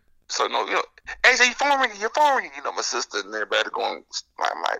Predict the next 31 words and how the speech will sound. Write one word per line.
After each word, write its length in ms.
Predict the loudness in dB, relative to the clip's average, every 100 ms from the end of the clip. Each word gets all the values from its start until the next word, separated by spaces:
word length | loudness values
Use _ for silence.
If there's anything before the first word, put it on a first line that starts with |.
| -6 -4
"Hell, 320 | -2 -2 0
like, 200 | 0 -2 _ _ -20 -20 -20 _ _ _ 4
I 120 | 4
know 160 | 4 2
I 140 | 2
ain't 120 | -2 -14
getting 160 | -18 -14
picked 260 | -14 -10
first 220 | -8 -6 -2
round." 160 | 4
Like, 140 | 6 6
it's 120 | 6
not 220 | 4 4
even, 240 | 2 2
like, 160 | 4 4
it's 80 | 4
not 180 | 2 2
even 220 | -2 -8
a 20 |
question. 420 | -8 -4 -4 0 0
I 40 |
might 200 | 4 2
even 160 | 2 -6 -4
think, 140 | -2 2
like, 180 | 0 -2 _ 0
I 160 | 2
know 280 | 2 0 0
I'm 140 | -2 -4
going 220 | -8 -8
second 380 | -6 -4 -6
or 80 | -8